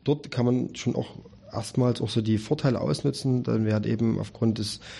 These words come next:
eigentlichen Spannungszustandes, den man, sagen wir, an großen Flugzeugmodellen berechnet hat, ähm, jetzt auch die Faserläufe schon so weit angepasst, dass sie eben nicht mehr bloß gerade sind, sondern zum Teil eben auch,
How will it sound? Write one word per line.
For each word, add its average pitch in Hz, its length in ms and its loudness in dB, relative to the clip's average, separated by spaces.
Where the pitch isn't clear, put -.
eigentlichen 104 520 4
Spannungszustandes, 120 1000 0
den 113 100 2
man, 107 140 4
sagen 104 160 0
wir, 98 80 0
an 107 180 0
großen 113 440 2
Flugzeugmodellen 110 720 2
berechnet 104 360 -2
hat, 110 180 0
ähm, 101 240 2
jetzt 101 160 2
auch - 120 -4
die 110 80 0
Faserläufe 101 580 0
schon 101 180 2
so 101 100 0
weit 101 140 0
angepasst, 113 500 -2
dass 104 80 0
sie - 80 -2
eben 104 120 0
nicht 104 140 2
mehr 110 100 2
bloß 101 180 0
gerade 98 380 0
sind, 117 160 2
sondern 104 380 0
zum 107 120 -2
Teil 101 220 2
eben 101 160 0
auch, - 200 -2